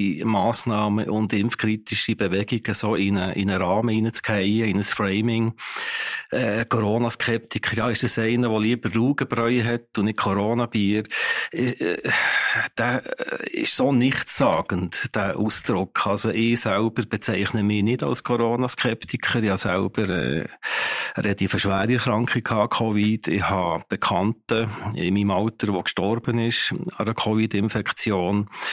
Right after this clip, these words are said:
Und, äh, von dort her ist das Ganze, äh, ein, ein schlechte, ein schlechtes Framing, der Ausdruck. Also nicht alle, die impfkritisch sind,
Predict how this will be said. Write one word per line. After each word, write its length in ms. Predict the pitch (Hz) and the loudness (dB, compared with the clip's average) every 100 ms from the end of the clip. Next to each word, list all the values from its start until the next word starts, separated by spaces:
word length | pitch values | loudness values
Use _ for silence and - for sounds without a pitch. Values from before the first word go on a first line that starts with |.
| - - - - | -4 -2 -4 -4
Und, 500 | - 104 98 98 - | -2 0 2 2 2
äh, 400 | 98 92 92 76 | 0 0 0 0
von 120 | - | 0
dort 240 | 98 101 - | 0 0 0
her 120 | 104 | 0
ist 240 | 95 - | 0 0
das 100 | 104 | -2
Ganze, 480 | - 95 107 - - | 0 0 0 0 0
äh, 640 | 98 92 - 98 90 82 92 | 0 0 0 0 0 0 -2
ein, 220 | - - | -2 0
ein 80 | - | 0
schlechte, 880 | 101 98 - - 101 95 90 101 - | 0 0 0 0 2 2 0 -2 0
ein 60 | 104 | 0
schlechtes 360 | 101 95 - | 0 0 0
Framing, 600 | 95 95 95 95 85 90 | 0 2 2 2 2 0
der 360 | - 87 82 92 | -2 -2 -2 -2
Ausdruck. 520 | 95 - - 95 - | -2 -2 -2 -2 -2
Also 180 | 104 113 | 0 2
nicht 160 | 113 - | 2 2
alle, 340 | 98 110 113 | 2 4 4
die 240 | 95 101 | 2 2
impfkritisch 680 | 104 117 - 107 113 - 110 | 2 0 0 0 0 0 0
sind, 360 | - 107 107 | 2 2 2